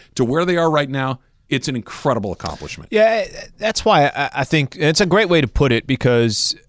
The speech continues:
Speaker 2: I think sometimes, especially in Los Angeles, Los Angeles is,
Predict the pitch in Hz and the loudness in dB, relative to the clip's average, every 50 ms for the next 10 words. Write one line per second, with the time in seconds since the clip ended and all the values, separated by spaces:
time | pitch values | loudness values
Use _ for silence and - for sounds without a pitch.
0 | _ _ - 143 170 202 175 - 180 160 - - 139 135 127 120 117 127 - - | _ _ -4 0 0 0 2 2 0 0 0 0 0 2 0 0 -2 -2 -2 -4
1 | - - - 269 247 - - 196 165 147 139 143 - - 127 131 135 123 113 104 | -4 -2 -2 0 0 0 0 0 2 2 2 2 2 0 -2 0 2 2 2 2
2 | 95 - - 120 107 101 95 98 92 90 - 135 139 135 - - 180 190 196 175 | 0 0 0 -2 -2 -2 -2 -4 -8 -8 -2 0 0 0 2 2 2 2 2 2
3 | 160 151 135 - - - - - 113 110 110 107 104 107 104 101 - - - - | 4 4 4 2 0 -4 -2 0 2 2 2 2 0 0 -2 -4 -4 -6 -6 -8